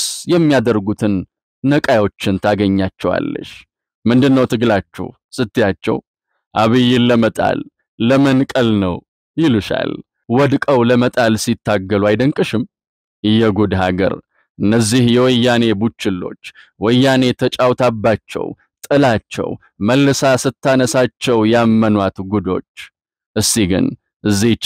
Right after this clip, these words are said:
ጋር ሳይበቅሉ የመከኑት ንቅሎች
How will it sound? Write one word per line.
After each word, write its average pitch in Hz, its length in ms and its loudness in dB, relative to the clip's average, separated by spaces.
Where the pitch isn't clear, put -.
ጋር 101 200 0
ሳይበቅሉ 120 680 0
የመከኑት 104 680 -2
ንቅሎች 120 600 0